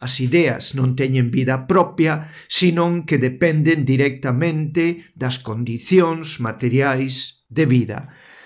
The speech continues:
Isto polo que correspondería a esa columna central, Pasemos ahora o que sería a columna que tedes, según mirades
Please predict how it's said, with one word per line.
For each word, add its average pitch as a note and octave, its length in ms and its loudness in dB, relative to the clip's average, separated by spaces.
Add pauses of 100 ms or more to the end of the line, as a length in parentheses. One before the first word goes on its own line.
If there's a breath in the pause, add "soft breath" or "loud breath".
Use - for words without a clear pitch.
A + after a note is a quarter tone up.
(460 loud breath)
Isto F#3+ 560 2
polo C3+ 240 2
que A2+ 160 -12
correspondería C#3 1040 0
a C#3 160 -2
esa B2+ 320 -2
columna D3+ 720 2
central, C#3+ 880 -2 (340 soft breath)
Pasemos F3 960 0
ahora D3+ 720 2 (840)
o C3 180 -4
que C3+ 100 -4
sería D3+ 1040 -2
a C#3 140 -12
columna D#3 880 0
que A#2+ 120 -12
tedes, D#3 800 0
según A#2+ 480 -2
mirades B2+ 640 2